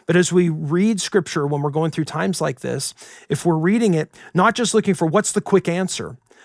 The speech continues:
but we can gain the understanding about what it means to be a Christian,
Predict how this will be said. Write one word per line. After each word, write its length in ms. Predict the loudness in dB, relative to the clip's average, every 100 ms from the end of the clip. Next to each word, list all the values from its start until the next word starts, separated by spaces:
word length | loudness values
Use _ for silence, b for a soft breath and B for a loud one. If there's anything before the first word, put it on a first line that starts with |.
| B -2
but 80 |
we 180 | 0 2
can 200 | 2 0
gain 280 | 2 0 2
the 120 | 0
understanding 1040 | 0 -2 -4 -4 -4 -2 0 0 -2 -4 -8
about 300 | -6 -2 0
what 160 | 0 -2
it 60 | -2
means 400 | 0 0 0 -2
to 80 |
be 120 | -2 -2
a 60 |
Christian, 540 | -2 -6 -4 -2 -4